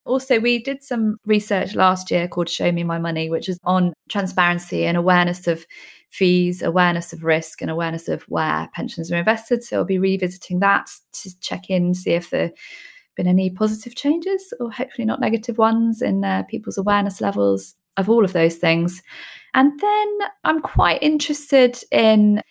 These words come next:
changes to government policy in general around pensions. I'm quite interested to look at what happens with the health and social care levy and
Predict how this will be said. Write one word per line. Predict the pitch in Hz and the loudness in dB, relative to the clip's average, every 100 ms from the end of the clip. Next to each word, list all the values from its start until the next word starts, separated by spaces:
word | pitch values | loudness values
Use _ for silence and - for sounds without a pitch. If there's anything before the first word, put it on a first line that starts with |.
| _ - | _ -6
changes | 233 214 196 | 0 2 0
to | 185 | -4
government | 202 190 190 | -4 -2 -4
policy | - 190 185 185 | -4 -2 -2 0
in | 180 185 | 2 2
general | 185 220 220 220 | 4 2 2 2
around | 214 208 208 214 214 - _ | 2 2 0 0 -2 -8 _
pensions. | - 220 214 - 214 208 208 | -8 -4 -4 -2 -2 -2 -2
I'm | 196 | -6
quite | - - | -4 -2
interested | 202 202 - - 196 | -2 -2 -6 -10 -10
to | - | -6
look | 190 185 | -6 -4
at | 196 180 185 - - - - - | -2 -2 -4 -20 -20 -20 -20 -6
what | 196 | -4
happens | 185 208 202 190 | -4 -6 -6 -6
with | 190 | -8
the | 185 | -6
health | 190 185 | -4 -4
and | 185 | -4
social | 180 185 180 - | -4 -4 -4 -8
care | - 208 202 196 | -6 0 2 2
levy | 196 190 208 196 196 196 - | 2 -2 0 0 0 -2 -2
and | 175 175 175 180 | -2 0 -2 -4